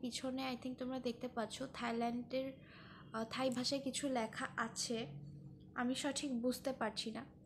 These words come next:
উম, but এখানে ইউজেসটা লেখা নেই, যার কারণে আমি normal peel of mask যেভাবে ইউজ করে ঠিক সেভাবে আমি ইউজ করলাম। কিছু কিছু seller আপু যারা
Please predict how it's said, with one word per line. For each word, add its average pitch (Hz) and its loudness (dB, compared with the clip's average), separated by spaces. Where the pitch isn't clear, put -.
উম, 208 -2
but 220 -2
এখানে 294 2
ইউজেসটা 254 4
লেখা 220 2
নেই, 220 0
যার 233 6
কারণে 247 2
আমি 254 4
normal 262 4
peel 294 6
of 254 2
mask 226 2
যেভাবে 220 2
ইউজ 226 0
করে 226 0
ঠিক 339 2
সেভাবে 269 2
আমি 269 0
ইউজ 247 0
করলাম। 214 0
কিছু 302 4
কিছু 311 2
seller 262 2
আপু 262 0
যারা 262 4